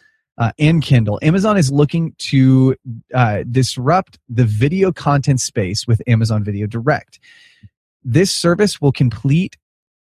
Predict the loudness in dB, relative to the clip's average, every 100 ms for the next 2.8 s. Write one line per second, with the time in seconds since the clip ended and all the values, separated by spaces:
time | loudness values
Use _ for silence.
0 | _ -2 2 2 2 0 2 0 0 -2
1 | -2 -2 0 0 0 0 -4 -2 2 2
2 | 2 -4 -2 0 0 -2 -2 -2